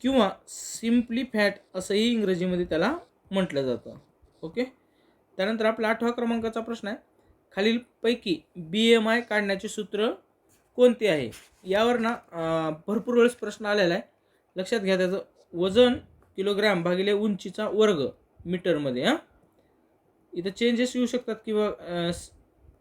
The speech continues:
काय बोलतात, एमकेएस, सीजीएस आकडे बदलतात. तर जे सूत्र आहे, तेच सूत्र तुम्हाला पाठ करायचं आहे.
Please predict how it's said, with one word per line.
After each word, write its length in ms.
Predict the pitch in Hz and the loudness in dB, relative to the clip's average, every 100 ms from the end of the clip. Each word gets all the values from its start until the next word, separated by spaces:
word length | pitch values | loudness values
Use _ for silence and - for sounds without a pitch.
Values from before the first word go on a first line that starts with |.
| _ - | _ -2
काय 140 | 185 | 0
बोलतात, 320 | 196 202 226 - | 0 -2 -4 -2
एमकेएस, 400 | 214 202 208 202 | -2 2 0 0
सीजीएस 340 | 208 170 196 | -2 -2 -2
आकडे 340 | - 196 202 175 | -4 -6 0 2
बदलतात. 320 | 156 151 165 170 | 2 0 -2 -4
तर 60 | |
जे 180 | 175 208 | 0 0
सूत्र 280 | 214 226 202 | 0 -4 0
आहे, 100 | 220 220 | -2 0
तेच 180 | 233 226 | -4 -4
सूत्र 200 | 208 196 | -8 -10
तुम्हाला 260 | 190 202 214 | -6 -4 -2
पाठ 260 | 208 185 | -4 -4
करायचं 240 | 160 127 | -6 -6
आहे. 140 | 104 | -8